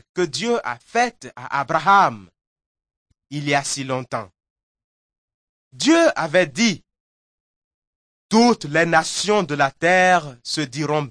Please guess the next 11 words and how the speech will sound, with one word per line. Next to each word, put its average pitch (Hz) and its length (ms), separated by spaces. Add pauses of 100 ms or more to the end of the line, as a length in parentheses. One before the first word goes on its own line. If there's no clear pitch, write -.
bénies 170 500 (120)
par 127 260
ta 110 160
descendance. » 117 920 (1400)
En 151 200
effet, 247 520 (720)
la 160 160
bénédiction 254 840
d'Abraham 214 840
se - 180
trouve 269 480